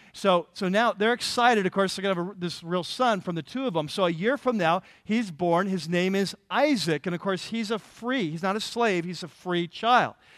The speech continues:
And, and so now the tension between Hagar and Sarah really begins to escalate, 'cause now you got two sons vying for the inheritance. And so, uh, now it gets really testy.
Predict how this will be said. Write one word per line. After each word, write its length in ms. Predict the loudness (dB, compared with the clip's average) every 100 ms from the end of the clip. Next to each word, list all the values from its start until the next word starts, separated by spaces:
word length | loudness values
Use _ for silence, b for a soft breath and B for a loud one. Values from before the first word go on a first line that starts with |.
| B B B B
And, 200 | 0 0
and 140 | 0
so 160 | 0 2
now 320 | 2 4 4
the 140 | 2 -2
tension 520 | 0 0 0 -2 0
between 460 | 0 0 -2 0
Hagar 840 | -2 -4 2 2 4 4 6 4 2 b b
and 200 | -2 0
Sarah 800 | -4 -2 4 6 6 4 2 -2 b b
really 540 | 0 6 6 6 2
begins 360 | -2 0 0 -2
to 100 | -4
escalate, 600 | -2 -2 -2 -2 0 -2 -10 b b
'cause 180 | -2
now 180 | 4 4
you 180 | 4 4
got 260 | 4 2 -2
two 280 | -4 -2
sons 580 | -2 -2 2 2 2 -4
vying 640 | -8 -2 0 2 2 0
for 440 | -4 -4 2 2 2
the 140 | 0
inheritance. 880 | -2 -2 0 0 0 -4 -8 -10 -20 b b b b
And 200 | -4 -2
so, 400 | 2 4 4 2
uh, 220 | 4 4 4
now 200 | 2 2
it 80 |
gets 200 | 0 -8
really 300 | -4 0 0
testy. 560 | 0 0 0 0 -2 -2